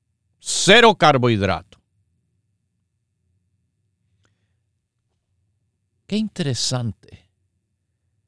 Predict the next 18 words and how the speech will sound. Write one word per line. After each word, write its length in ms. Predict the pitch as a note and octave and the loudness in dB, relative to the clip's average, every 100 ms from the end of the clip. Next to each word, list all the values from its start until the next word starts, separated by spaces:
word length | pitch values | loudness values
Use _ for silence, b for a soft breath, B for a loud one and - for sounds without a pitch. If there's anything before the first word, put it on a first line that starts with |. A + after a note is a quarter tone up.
| _ _ _ _ _ _ _ - | _ _ _ _ _ _ _ -4
que 100 | A#2 | -2
el 140 | G#2 | -2
que 140 | - | -4
estaba 440 | G2+ - A#2+ C3+ C#3 | -6 -2 -2 -2 -4
proponiendo 920 | - G#2+ G2 G2 F#2 G#2 B2 G#2+ G2 | -6 -6 -6 -6 -4 -2 -2 -2 -2
esta 360 | G#2 - F#2+ E2 | -2 -4 -8 -6
dieta 640 | F#2 G#2 G2 F#2 F2 D#2+ _ _ _ | -2 -2 -2 -4 -6 -6 _ _ _
fuera 580 | _ _ - B3+ A#3 F3 | _ _ -16 -10 -8 -8
de 240 | G2 G#2+ | -6 -4
lo 160 | A#2+ G2+ | 0 0
normal, 680 | F2+ D#2+ D2+ F#2+ A2 E2+ _ _ _ _ _ _ _ _ _ _ _ | -2 -4 -8 -10 -12 -14 _ _ _ _ _ _ _ _ _ _ _
en 200 | G3 G3+ | -2 -2
contra 640 | - A#3 B3 - A2 F#2+ - _ _ _ _ _ _ | 0 0 0 -2 -6 -6 -14 _ _ _ _ _ _
al 300 | B2+ A#2+ G#2+ | 0 0 -2
diseño 1000 | G#2 G#2+ - - C#3 D3 A2 - - - _ _ _ _ _ _ | -6 -6 -4 -2 0 0 -4 -8 -12 -18 _ _ _ _ _ _
del 180 | A2+ G2+ | -6 -6
cuerpo 460 | - A#2+ B2+ - A2 | -2 0 0 0 -6
humano. 500 | F#2+ G#2 A#2 E2+ | -2 0 0 -4